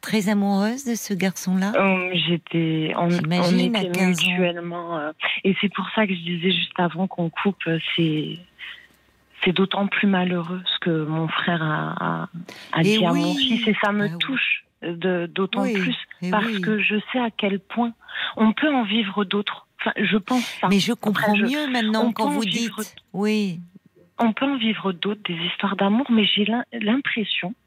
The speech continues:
Speaker 2: je sais pas
Speaker 1: Oui.
Speaker 2: si c'est juste, mais que à cet âge-là, on est, euh, il y a une forme de légèreté, en fait,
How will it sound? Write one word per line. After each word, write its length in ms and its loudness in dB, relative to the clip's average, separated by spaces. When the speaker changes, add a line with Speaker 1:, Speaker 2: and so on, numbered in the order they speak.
Speaker 2:
je 100 -4
sais 60 -2
pas 140 -2
Speaker 1:
Oui. 160 2
Speaker 2:
si 160 -4
c'est 100 2
juste, 320 -2
mais 160 4
que 300 0
à 200 2
cet 140 -8
âge-là, 460 -2
on 160 6
est, 140 4
euh, 60 -8
il 80 2
y 20 4
a 40 4
une 140 2
forme 240 0
de 100 0
légèreté, 840 -2
en 120 -6
fait, 260 -6